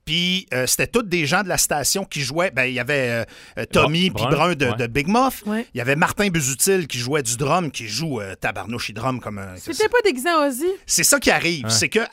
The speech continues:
Speaker 1: cette époque-là, j'avais une immense barbe. Une barbe comme j'ai jamais eue, là. C'était une barbe de Père Noël noir, OK ?
Speaker 2: Mhm.
Speaker 1: C'était, c'était immense. Puis, je suis arrivé au party de sondage. J'ai dit bonjour à tout le monde. « Salut, gang ! Salut, salut ! » Pris une petite bière avec le monde.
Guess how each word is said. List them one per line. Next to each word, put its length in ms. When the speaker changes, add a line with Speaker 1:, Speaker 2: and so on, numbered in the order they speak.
Speaker 1:
cette 280
époque-là, 480
j'avais 320
une 140
immense 680
barbe. 420
Une 200
barbe 260
comme 180
j'ai 180
jamais 340
eue, 100
là. 140
C'était 160
une 80
barbe 240
de 40
Père 200
Noël 260
noir, 360
OK ? 140
Speaker 2:
Mhm. 200
Speaker 1:
C'était, 300
c'était 320
immense. 540
Puis, 320
je 80
suis 140
arrivé 200
au 100
party 260
de 40
sondage. 540
J'ai 140
dit 100
bonjour 340
à 80
tout 80
le 60
monde. « 180
Salut, 200
gang ! 260
Salut, 240
salut ! » 320
Pris 100
une 60
petite 140
bière 160
avec 140
le 100
monde. 260